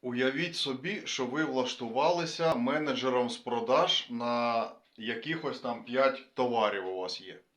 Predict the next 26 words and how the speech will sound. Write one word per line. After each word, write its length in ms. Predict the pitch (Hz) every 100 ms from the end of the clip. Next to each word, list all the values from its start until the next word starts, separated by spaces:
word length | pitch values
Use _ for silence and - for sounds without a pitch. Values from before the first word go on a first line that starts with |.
| _ _ _ _ -
Або 600 | 107 110 135 185 202 -
ви 220 | 113 123 160
почали 460 | 196 226 139 156
власну 500 | 135 123 156 156 156
справу 640 | - - 123 120 113 104
і 60 | 110
у 120 | 110
вас 340 | 117 135 135 113
є 240 | 117 139
декілька 600 | 110 120 135 131 117 117
ваших 400 | 107 117 117 110
там 220 | 110 101
товарів. 480 | 117 110 98 87 82 82 _ _ _ _ _ _ _ _ _
І 100 | 123
все, 340 | 127 - 175 190
що 220 | - 160
вам 220 | 165 165
треба, 400 | 190 220 226 135
це 180 | - 147
просто 580 | 151 185 185 - 160 151
ознайомитись 840 | 139 143 147 165 202 185 165 156
з 100 | -
товаром, 560 | - 139 165 202 185 120
який 360 | 123 127 175
ви 140 | 143 135
пропонуєте. 720 | 135 135 135 120 95 90